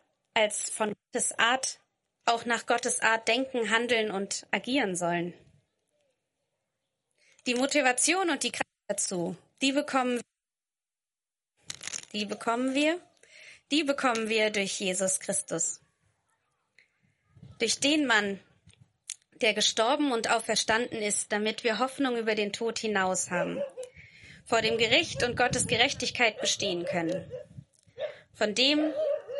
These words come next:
der auferstanden ist. Und an der Stelle, an der Stelle kommt es zum Bruch. Bis hierhin kann Paulus gut erzählen, erklären und reden.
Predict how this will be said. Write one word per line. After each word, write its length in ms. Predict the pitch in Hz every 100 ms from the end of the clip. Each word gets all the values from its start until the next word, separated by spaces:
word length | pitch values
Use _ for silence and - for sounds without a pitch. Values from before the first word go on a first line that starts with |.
| - -
der 220 | 240 240
auferstanden 680 | - 190 - 185 170 165 160
ist. 380 | 170 - - - 480 571 587 - - _ - 571 571 571 622 554 - - 554 - - - - - - - -
Und 100 | -
an 140 | 247 269
der 180 | 339 381
Stelle, 600 | - 262 247 196 180 - - 571 - - _ -
an 140 | 226
der 140 | 240 311
Stelle 380 | - 269 277 247
kommt 280 | 262 226
es 180 | 220 -
zum 160 | - 190
Bruch. 360 | - 175 - - 622 - - - - -
Bis 120 | 269
hierhin 420 | 339 392 359 349
kann 200 | 320 320
Paulus 440 | 285 285 294 285 -
gut 280 | 294 302 -
erzählen, 600 | 220 208 - 294 285 226
erklären 600 | 208 202 - 233 226 220
und 460 | - 208 196 - - _ _ _ _ - - -
reden. 400 | 220 196 190 175